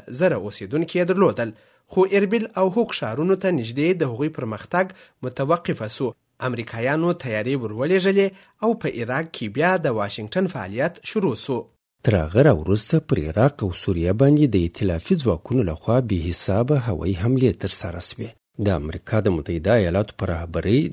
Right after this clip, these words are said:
Speaker 2: دغه نظامي ائتلاف کې شل هیوادونه شامل دي. خو د یوه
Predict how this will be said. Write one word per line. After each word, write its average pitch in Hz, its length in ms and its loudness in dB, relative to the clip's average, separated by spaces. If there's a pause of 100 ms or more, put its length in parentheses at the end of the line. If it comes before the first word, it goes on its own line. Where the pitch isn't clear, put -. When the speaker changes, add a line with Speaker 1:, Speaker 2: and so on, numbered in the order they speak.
Speaker 2:
دغه 160 300 4
نظامي 95 420 0
ائتلاف 104 560 -2
کې 170 100 -2 (200)
شل 165 260 2
هیوادونه 87 500 -4 (140)
شامل 80 480 -2
دي. - 100 -18 (600)
خو 160 160 6 (160)
د 151 100 8
یوه 220 140 4